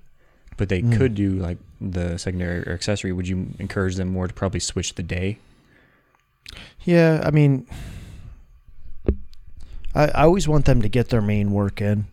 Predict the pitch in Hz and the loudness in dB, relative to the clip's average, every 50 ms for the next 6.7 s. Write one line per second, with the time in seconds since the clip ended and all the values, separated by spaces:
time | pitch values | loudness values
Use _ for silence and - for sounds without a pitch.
0 | _ _ - 143 135 127 123 - - - - 175 185 175 151 123 127 131 120 - | _ _ 2 2 2 2 0 -2 0 2 4 4 4 4 4 4 4 4 4 4
1 | 107 95 92 92 98 101 104 104 107 107 110 - - - - - 120 113 107 107 | 4 4 4 4 4 4 4 2 2 -2 -4 -6 -10 -14 -4 -2 0 2 2 2
2 | 107 - - - 117 113 107 104 - - - - 117 120 113 117 - - 120 110 | 0 2 2 4 4 4 4 2 -2 -4 -4 -2 0 0 0 0 0 0 0 2
3 | 104 107 110 110 113 113 107 107 107 107 107 - - 110 101 101 - - 117 - | 2 2 2 2 2 2 2 2 2 0 0 -2 -4 -4 -4 -2 0 0 -2 -2
4 | - 110 113 113 110 107 104 104 104 98 110 107 - - 117 - - 113 104 - | 0 0 0 0 0 0 0 -2 0 0 -2 -2 -2 -4 -4 -2 0 0 0 0
5 | 107 92 - - 107 107 104 110 107 107 107 113 107 104 104 104 110 110 110 107 | 0 0 0 0 0 0 2 2 2 2 0 0 -2 -4 -4 -4 -2 -2 -2 -2
6 | 98 92 - - - 131 117 - - 131 120 117 113 - | -4 -4 -2 0 0 0 0 0 0 0 0 0 0 -2